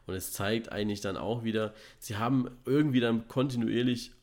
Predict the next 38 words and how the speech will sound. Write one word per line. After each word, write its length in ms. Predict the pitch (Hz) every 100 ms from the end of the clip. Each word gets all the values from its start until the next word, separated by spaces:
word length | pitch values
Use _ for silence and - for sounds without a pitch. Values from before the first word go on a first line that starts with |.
| _
auch 240 | 101 -
mal 260 | 104 110 120
gepunktet 640 | 104 - 123 139 107 90
zwischen 240 | 107 101
diesen 200 | 98 98
ganzen 380 | 98 107 139 117
Niederlagen. 680 | 110 123 107 98 98 101 117 - - - - -
Aber 260 | 104 107
es 160 | 107 104
war, 240 | 104 113
was 180 | 98 104
ihnen 240 | 151 160
wirklich 220 | 123 131 127
den 140 | 113
Arsch 300 | 85 131 -
gerettet 280 | 113 107 101
hat, 180 | 98 95
war 120 | 104
Spieltag 500 | - 120 117 117 -
achtundzwanzig 1000 | - 131 - 127 - 113 123 117 120 113 - -
bis 220 | - 95 -
dreiunddreißig. 1000 | 104 101 101 90 82 82 85 80 - - - - - - - _ -
Da 140 | 92
haben 280 | 113 123 120
die 320 | 110 110 113 - _ _
kein 260 | 120 120
einziges 340 | 110 101 101 95
Spiel 220 | - 98
verloren, 500 | 92 87 87 92 107 - - _
haben 640 | 98 101 104 104 104 - - - _ -
ein 200 | 107 123
Spiel 220 | - 107
unentschieden 540 | 113 113 110 107 101
gespielt 440 | 101 101 - 104 101
und 60 |
ansonsten 460 | 98 95 98 101 98
fünf 260 | - 101
Siege. 380 | 90 92 95 92